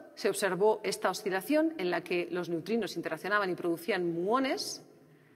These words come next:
y por este descubrimiento se llevaron el Premio Nobel de Física en mil novecientos ochenta y ocho estos tres, estos tres señores. ¿Qué se demostró aquí? Que los neutrinos que interaccionaban con este detector no eran iguales que los neutrinos que interaccionaban, eh, que venían de los reactores. ¿Por qué? Porque aquí se estaban produciendo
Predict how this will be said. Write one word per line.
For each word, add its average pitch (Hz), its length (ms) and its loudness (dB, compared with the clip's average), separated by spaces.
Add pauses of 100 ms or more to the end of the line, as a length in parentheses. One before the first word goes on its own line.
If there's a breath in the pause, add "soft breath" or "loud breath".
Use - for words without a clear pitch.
(380 soft breath)
y 285 220 6
por 185 200 0
este 180 220 -2
descubrimiento 202 560 0
se 214 120 -4
llevaron 170 220 2
el 165 60 -2
Premio 170 200 0
Nobel 175 200 0
de 170 80 -6
Física 185 300 -6
en 151 60 -6
mil 151 80 -4
novecientos 160 300 -6 (240)
ochenta 165 320 -6
y 170 60 -2
ocho 185 320 -6
estos 160 280 -12
tres, 165 480 -6
estos - 220 -20
tres 185 160 -4
señores. 254 520 0 (840 loud breath)
¿Qué 311 120 6
se 320 120 2
demostró 285 320 4
aquí? 214 320 2 (160)
Que 220 120 6
los 202 160 4
neutrinos 311 460 4
que 311 100 0
interaccionaban 233 720 4
con 185 140 -2
este 202 180 -2
detector 196 480 0
no 240 200 4
eran 339 200 6
iguales 277 360 4
que 233 120 0
los 208 100 4
neutrinos 196 300 0
que 202 100 -2
interaccionaban, 160 680 -2 (320 loud breath)
eh, 156 180 -2
que 175 100 -2
venían 165 260 0
de 165 60 -2
los 151 100 -2
reactores. 143 440 -8
¿Por 196 180 -2
qué? 220 160 2
Porque 190 180 -4
aquí 196 120 -4
se 262 80 -6
estaban 254 200 0
produciendo 262 560 2